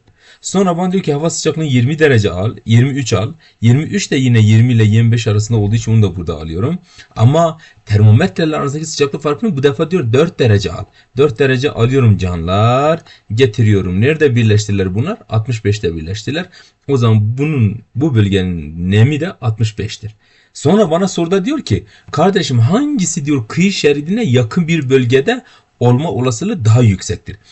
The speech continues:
E, o zaman nem oranı ne kadar fazlaysa o kadar kıyıya yakındır. Nem oranı en yüksek olan A şıkkı çıkmadı mı? Seksen beş.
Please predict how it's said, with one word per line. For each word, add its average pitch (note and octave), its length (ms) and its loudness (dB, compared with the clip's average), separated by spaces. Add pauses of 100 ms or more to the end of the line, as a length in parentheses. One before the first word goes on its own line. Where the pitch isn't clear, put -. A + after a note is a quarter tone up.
(220)
E, G#2 40 -2
o G#2+ 100 4
zaman A#2+ 240 4
nem C3+ 220 0
oranı A#2+ 300 2
ne C#3 80 0
kadar A#2 280 0
fazlaysa A2 420 -4
o A2 120 -4
kadar C3+ 280 -4
kıyıya F#3 280 -2
yakındır. C#3+ 500 -2 (300)
Nem A2+ 240 4
oranı A#2 220 2
en B2+ 180 -2
yüksek A2+ 360 0
olan A2 220 -2
A A2+ 100 0
şıkkı A2 260 -4
çıkmadı A#2 380 -4
mı? E2+ 100 -6
Seksen F2 420 -6
beş. - 180 -12